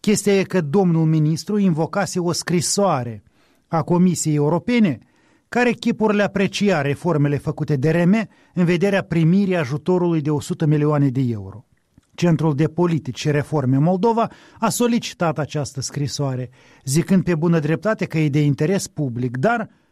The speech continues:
domnul Armașu a respins solicitarea, deoarece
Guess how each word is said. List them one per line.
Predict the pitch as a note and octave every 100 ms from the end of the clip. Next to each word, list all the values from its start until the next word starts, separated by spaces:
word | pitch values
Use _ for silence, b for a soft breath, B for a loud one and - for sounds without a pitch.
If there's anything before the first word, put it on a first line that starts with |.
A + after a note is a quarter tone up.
| b b
domnul | C3 A3 A#3 A#3
Armașu | G#3 G#3 - G#3+
a |
respins | A3 G#3 - F3 D3+
solicitarea, | D3+ D#3 C#3+ - D#3+ D3+
deoarece | C#3 D3+ F3 F3 - E3+